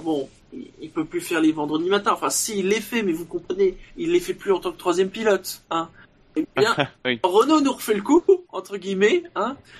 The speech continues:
Speaker 1: puisque, euh, c'est le Russe, en plus ça tombe bien, Sergei Sirotkin, qui rejoint Renault F un et qui roulera le vendredi, dès ce vendredi,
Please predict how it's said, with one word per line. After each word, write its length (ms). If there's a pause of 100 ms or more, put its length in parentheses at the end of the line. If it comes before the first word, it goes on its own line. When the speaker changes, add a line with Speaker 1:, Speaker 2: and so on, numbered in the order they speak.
(320)
Speaker 1:
puisque, 260
euh, 340
c'est 540
le 180
Russe, 460
en 80
plus 160
ça 140
tombe 240
bien, 260 (640)
Sergei 500
Sirotkin, 600 (180)
qui 180
rejoint 640
Renault 420
F 120
un 180
et 120
qui 140
roulera 340
le 200
vendredi, 480 (160)
dès 260
ce 160
vendredi, 720